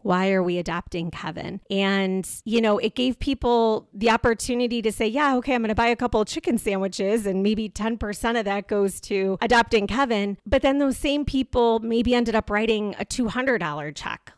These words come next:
later on. We also got grants from a couple big grant organizations, including Show Hope, which is Stephen Curtis Chapman's ministry. And, you know, again, there was one thing God just kinda took off the table. Like,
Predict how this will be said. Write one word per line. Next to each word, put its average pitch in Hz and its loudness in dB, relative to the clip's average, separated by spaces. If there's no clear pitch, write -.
later 180 -4
on. 156 -10
We 214 4
also 208 4
got 185 -2
grants 208 -2
from 175 -4
a 202 -6
couple 180 -4
big 180 -4
grant 185 -4
organizations, 196 -2
including 175 -2
Show 175 0
Hope, 190 -2
which 214 -6
is 180 -6
Stephen 185 -6
Curtis 170 -6
Chapman's 185 -4
ministry. 190 -4
And, 185 -2
you 202 0
know, 190 2
again, 185 0
there 190 2
was 185 2
one 185 0
thing 175 -2
God 165 -2
just 170 -4
kinda 185 -4
took 175 -4
off 165 -4
the 170 -4
table. 170 -4
Like, - -10